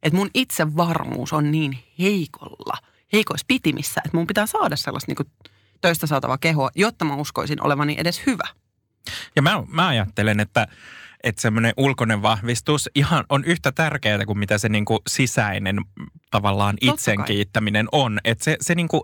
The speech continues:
Speaker 2: se ei ole yhtään väärin, että kaipaa huomioiduksi tulemista ja sitä, että kiitetään. Ja sit tässä vaiheessa mä lähden jo ränttäämään sellaisesta asiasta, joka mua erittäin paljon turhauttaa, kun puhutaan kehuista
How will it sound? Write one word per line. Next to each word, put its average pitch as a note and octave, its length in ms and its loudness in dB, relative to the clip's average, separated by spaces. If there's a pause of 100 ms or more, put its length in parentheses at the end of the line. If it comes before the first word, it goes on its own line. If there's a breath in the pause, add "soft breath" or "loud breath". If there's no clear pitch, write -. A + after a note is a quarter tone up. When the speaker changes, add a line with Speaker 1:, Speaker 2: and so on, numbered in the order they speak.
Speaker 2:
se G3 80 2
ei F3+ 120 2
ole D#3 120 0
yhtään C3+ 460 0 (680 loud breath)
väärin, D3 480 0
että A#2+ 240 0
kaipaa G#2+ 580 2 (260)
huomioiduksi A2+ 540 0
tulemista F3 600 0 (400)
ja A2 240 2
sitä, D3+ 320 0
että G#2+ 220 -4
kiitetään. D3 680 0
Ja C3+ 140 2 (100)
sit - 180 -4 (220)
tässä G3 220 0
vaiheessa C3+ 320 0
mä C3 100 2 (320)
lähden C#3 340 2
jo A2+ 120 2 (160)
ränttäämään A2 680 0
sellaisesta A#2+ 460 2
asiasta, D3 380 0
joka A#2+ 160 2
mua A#2+ 180 0 (340)
erittäin C3+ 460 -2
paljon G2+ 300 0
turhauttaa, C3+ 540 0 (480 loud breath)
kun D3+ 100 0
puhutaan D3 640 0
kehuista E3 580 0